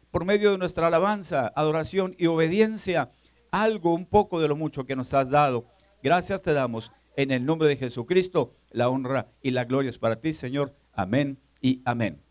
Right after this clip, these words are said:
Y ocupamos nuestros lugares y estamos, ah,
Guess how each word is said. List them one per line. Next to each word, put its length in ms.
Y 100
ocupamos 640
nuestros 640
lugares 680
y 120
estamos, 540
ah, 420